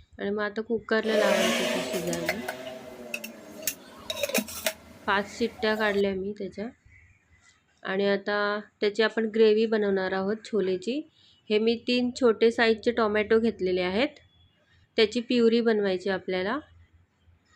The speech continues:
आणि हे दोन कांदे घेतलेत मीडियम, आणि अद्रक आणि लसूणची पेस्ट बनवायची वेगळी आणि कांद्याची पेस्ट वेगळी बनवायची. आणि हे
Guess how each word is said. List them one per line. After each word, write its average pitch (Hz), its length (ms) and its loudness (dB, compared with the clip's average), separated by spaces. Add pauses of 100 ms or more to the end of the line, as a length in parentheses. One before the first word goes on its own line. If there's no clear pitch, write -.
(280)
आणि 202 180 2
हे 220 180 4
दोन 226 380 2
कांदे 208 480 2
घेतलेत 208 400 0
मीडियम, 196 500 2 (1400)
आणि 202 260 0
अद्रक 208 440 0
आणि 220 240 2
लसूणची 214 480 -2
पेस्ट 202 400 0
बनवायची 180 500 -2
वेगळी 175 460 -2 (560)
आणि 196 160 -4
कांद्याची 196 500 -2
पेस्ट 202 320 -4
वेगळी 185 300 -4
बनवायची. 180 600 -4 (600)
आणि 190 200 0
हे 226 260 0